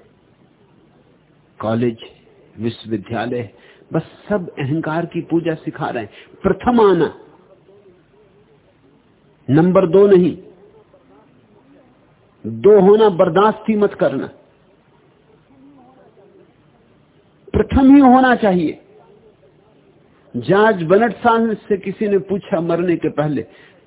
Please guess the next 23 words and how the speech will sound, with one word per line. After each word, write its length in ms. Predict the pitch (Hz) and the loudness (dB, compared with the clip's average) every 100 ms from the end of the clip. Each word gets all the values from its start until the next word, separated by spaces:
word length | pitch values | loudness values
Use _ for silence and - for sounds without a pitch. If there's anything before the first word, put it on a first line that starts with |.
| _ _ | _ _
कि 60 | 139 | -10
तुम 160 | 135 156 | -4 -2
नर्क 300 | 139 190 180 | 0 -2 -2
जाना 340 | 185 196 202 | -2 0 0
पसंद 360 | 185 185 214 202 | -2 -4 -6 -2
करोगे 360 | 220 214 208 | 0 0 -2
कि 140 | 180 185 | -6 -8
स्वर्ग? 360 | - 185 170 | -2 -4 -2
उसने 240 | 160 165 156 | -6 -6 -4
कहा, 120 | 143 | -2
"नर्क 320 | 135 156 151 | -2 -2 -4
और 60 | 147 | -8
स्वर्ग 300 | - 165 160 | -6 -6 -6
से 160 | - 147 | -10 -8
कोई 240 | 170 170 | -4 -4
फर्क 260 | 139 156 156 | -4 -6 -4
नहीं 140 | 143 | -4
पड़ता।" 360 | 104 107 87 - _ _ _ _ _ _ _ _ - _ _ _ _ _ _ _ _ - | -6 -10 -14 -20 _ _ _ _ _ _ _ _ -20 _ _ _ _ _ _ _ _ -8
असली 320 | 147 185 185 | -6 0 0
सवाल 420 | 180 185 190 196 | 0 0 0 0
ये 160 | 185 190 | 2 4
नहीं 240 | 196 196 | 4 2
है। 160 | 147 | -2